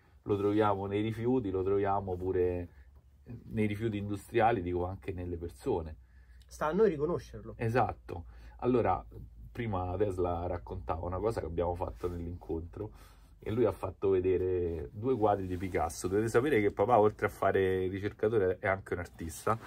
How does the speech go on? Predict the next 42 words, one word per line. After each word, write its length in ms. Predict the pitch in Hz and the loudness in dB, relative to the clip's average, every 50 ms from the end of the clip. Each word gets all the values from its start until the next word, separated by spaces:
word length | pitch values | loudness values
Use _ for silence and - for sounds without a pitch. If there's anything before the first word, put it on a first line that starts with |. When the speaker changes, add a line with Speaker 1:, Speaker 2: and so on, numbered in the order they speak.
| - - - - - - - | -12 -10 -10 -10 -10 -4 6
Speaker 1:
E 80 | - 101 | 10 10
a 60 | 95 | 10
Speaker 2:
Come 100 | 92 92 | 10 12
Speaker 1:
questo 360 | 107 110 104 - - 123 120 | 10 10 10 10 12 12 12
proposito, 760 | 113 113 120 113 120 123 120 110 - 107 104 101 104 104 95 - - - - - - - | 12 12 12 12 12 12 12 12 12 8 12 12 12 12 12 12 6 -8 -8 -8 -10 -18
scusate 500 | - - - 104 92 120 120 117 113 110 | -4 6 8 10 12 12 12 12 12 12
le 100 | 104 104 | 12 12
dita 240 | 107 110 113 110 110 | 12 12 12 12 12
sul 220 | 104 113 110 107 - - 123 107 | 12 10 6 4 4 2 2 4
video, 300 | 104 117 120 110 107 101 92 | 6 6 10 10 10 8 8
qui 20 | - 165 | 6 6
Speaker 2:
T'opera. 340 | 160 147 - 143 143 139 | 6 6 6 6 4 2
Speaker 1:
ci, 100 | 131 - - - | 2 0 -4 -4
qui 160 | - 123 117 | -2 -2 0
ci 200 | - - - 113 | 0 0 0 0
sono 500 | 101 107 101 101 101 104 101 101 101 101 - - - - - - _ _ - _ - | 2 4 4 4 4 2 2 0 0 -2 -4 -14 -20 -20 -20 -20 _ _ -20 _ -2
opere 600 | 101 107 110 107 101 95 101 101 98 98 95 - | 2 4 4 4 4 4 2 2 2 2 0 -2
fatte 340 | - - 95 90 - - 107 | -2 -2 -2 -2 -2 -4 0
da 100 | 101 117 | 0 2
lui, 380 | 127 143 143 135 123 113 107 - | 2 4 4 4 4 4 2 2
anche 340 | - 107 104 101 - - 107 | 0 -2 -2 -2 -4 -6 -6
tutto 260 | 104 104 - - 104 | -6 -6 -4 -2 0
quello 160 | 104 104 104 | 2 2 2
che 100 | 104 101 | 2 2
vedete 300 | 95 101 104 104 104 104 | 2 0 0 0 2 0
qui 100 | 104 113 | 0 -2
intorno, 320 | 113 107 - 131 117 107 | -4 -2 -2 -2 -2 0
sebbene 380 | 98 95 95 92 107 104 101 95 | -2 -2 -2 -2 0 -2 -2 -2
ci 120 | 95 101 | -2 -4
sia 140 | 95 101 104 | -2 0 -2
un 120 | 98 95 95 | -2 -2 -2
po' 120 | - 101 | -2 -4
di 160 | 92 95 92 90 | -2 -2 -2 -2
casino, 540 | 95 98 95 98 101 90 87 92 104 120 | 0 0 0 0 0 -2 0 0 -2 -2
ma 120 | - 92 85 | -2 -4 -8
a 40 | - | -8
questo 320 | - - 92 - - - | -6 -6 -6 -6 -4 -4
punto 380 | 90 98 98 92 92 - 87 87 | -2 -2 -2 -4 -4 -4 -6 -6
casino 360 | - - 87 87 98 98 95 90 | -6 -4 -4 -2 0 0 0 0
pure 180 | 92 95 92 85 | 2 2 0 0
a 60 | 82 | 0
valore. 500 | 87 101 117 117 104 101 110 120 127 - | 0 0 2 4 4 4 2 2 -2 -4